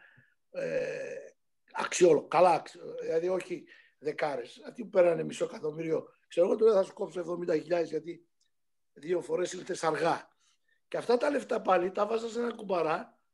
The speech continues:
και πηγαίναμε και τα τρώγαμε όλοι μαζί. Δεν τα, δεν πηγαίνανε πίσω στην Ομοσπονδία.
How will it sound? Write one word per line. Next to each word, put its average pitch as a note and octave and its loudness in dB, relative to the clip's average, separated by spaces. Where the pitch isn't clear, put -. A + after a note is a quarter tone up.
και A3 -8
πηγαίναμε C4+ 4
και C4+ 0
τα C4+ 4
τρώγαμε C#4 -2
όλοι C4+ -4
μαζί. C4 0
Δεν G#3+ 0
τα, A#3+ 4
δεν C4 -4
πηγαίνανε B3 -2
πίσω - -10
στην - -20
Ομοσπονδία. D#3+ -6